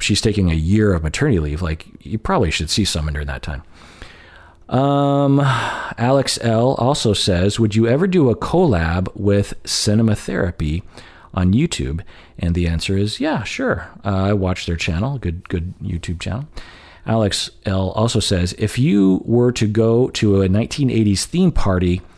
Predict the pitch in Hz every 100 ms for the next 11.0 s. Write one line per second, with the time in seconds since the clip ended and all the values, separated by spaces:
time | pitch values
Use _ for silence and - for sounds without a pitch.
0 | - - - 117 175 160 143 107 80 82
1 | 131 131 69 65 - - - - - -
2 | - - - - - - - - - -
3 | - - 120 117 131 170 131 107 98 98
4 | 90 90 98 104 - 101 101 90 90 -
5 | - - - - - 113 107 95 - -
6 | - - 131 151 147 120 107 - - 113
7 | 107 101 101 110 104 95 92 98 90 87
8 | 95 90 90 90 82 82 - - - -
9 | 110 98 98 85 - 107 90 82 82 82
10 | - 98 85 82 80 82 73 82 80